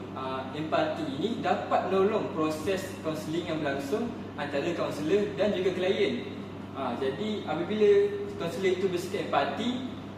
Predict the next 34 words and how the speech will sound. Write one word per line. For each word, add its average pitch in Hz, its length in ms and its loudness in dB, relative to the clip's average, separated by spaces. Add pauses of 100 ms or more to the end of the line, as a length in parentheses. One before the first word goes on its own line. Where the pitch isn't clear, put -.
(240)
para 170 320 0
klien 180 320 2
ini 208 400 0
akan - 240 0
merasa 190 240 2
lebih 190 400 6
difahami 185 560 2
dan 233 240 0
akan 233 80 2
bersikap - 400 2
lebih 208 320 4
terbuka. 196 640 2 (320)
Jadi 190 480 0
apabila 196 320 2
seorang 180 400 0
klien 160 240 -2
itu - 80 -2
bersikap 143 400 -2
lebih 135 240 -4
terbuka, - 560 -2 (240)
masalah 180 400 -2
yang 175 240 -2
dihadapi, 165 480 -2 (320)
yang 180 160 -4
dihadapi 165 480 2
oleh 156 240 0
mereka 208 480 0 (240)
dapat 160 400 2
diselesaikan 160 480 -4
dengan 151 320 -2
baik - 400 0
dan 202 160 2
juga 165 160 0
cepat. - 560 -2